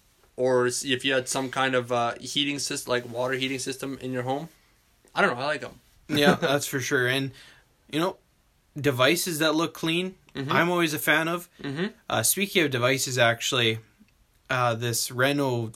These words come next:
Speaker 2: ensuite Reno that I did, I actually recommended to a customer because he was talking about smart switching, like,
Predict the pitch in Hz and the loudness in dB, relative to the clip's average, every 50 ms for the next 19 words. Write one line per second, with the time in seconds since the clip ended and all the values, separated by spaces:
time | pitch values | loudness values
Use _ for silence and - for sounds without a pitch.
0 | _ - 139 165 175 165 - 160 123 110 113 117 117 113 117 113 110 110 113 - | _ 0 2 2 2 0 -2 -2 0 2 2 2 2 2 0 0 -2 -2 -4 -8
1 | _ _ _ _ _ _ _ _ _ _ _ _ _ _ - 123 123 117 110 104 | _ _ _ _ _ _ _ _ _ _ _ _ _ _ -2 2 4 4 4 4
2 | - 87 110 120 123 120 117 113 107 107 110 107 110 117 123 123 120 - - - | 2 2 0 0 0 0 0 0 2 4 4 4 4 4 4 2 0 -4 -4 -2
3 | 139 120 113 110 110 113 131 147 143 - 143 131 135 139 139 135 123 120 - 139 | 0 0 0 0 2 2 2 2 2 0 -2 -2 -2 -2 -2 -4 -6 -4 -4 -4
4 | 127 120 - 147 139 135 - - - 147 135 123 117 113 113 113 113 - _ _ | -4 -2 2 2 2 4 4 0 0 -2 -2 0 0 0 0 -2 -4 -8 _ _
5 | _ _ _ _ _ _ _ _ _ _ _ _ _ 135 123 139 139 127 - 147 | _ _ _ _ _ _ _ _ _ _ _ _ _ -8 -4 -2 -2 -2 0 -2
6 | 139 127 - - 143 127 127 - 127 113 113 110 107 - - - - 131 127 127 | -2 0 2 2 2 2 2 -2 -2 0 0 -2 0 -2 -4 -4 -2 0 -2 -2
7 | 127 - - - 131 120 117 - - 117 110 110 107 107 107 107 104 104 101 107 | -2 -4 -8 -6 -6 -6 -6 -4 -4 -2 -2 -2 -2 -4 -4 -4 -4 -6 -6 -8
8 | _ | _